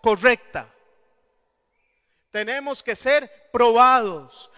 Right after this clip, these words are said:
porque hay una nueva teología de la prosperidad que le dice a usted que si usted pasa una prueba económica,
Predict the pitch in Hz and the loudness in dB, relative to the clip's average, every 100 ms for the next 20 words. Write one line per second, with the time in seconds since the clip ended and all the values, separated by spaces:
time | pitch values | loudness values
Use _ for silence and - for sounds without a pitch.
0 | - 302 254 - 262 294 311 302 277 302 | -8 2 2 2 -2 -2 -4 -6 -2 2
1 | 320 311 302 311 269 269 247 220 294 330 | 4 2 -2 -8 0 2 4 2 0 -2
2 | 320 262 233 214 208 233 220 - 226 220 | -2 -2 -4 -6 -6 -6 -8 -4 -4 0
3 | 202 220 311 320 - - 269 240 247 277 | 0 2 2 0 -8 -2 0 2 -2 -4
4 | - 285 - - 302 339 - 262 247 220 | -6 -6 -6 0 0 0 -2 -6 -6 -8
5 | 262 262 302 311 285 269 294 302 294 302 | -8 -2 0 0 -2 -2 -2 2 2 4
6 | 294 262 226 277 339 339 311 285 | 2 0 2 2 2 0 0 0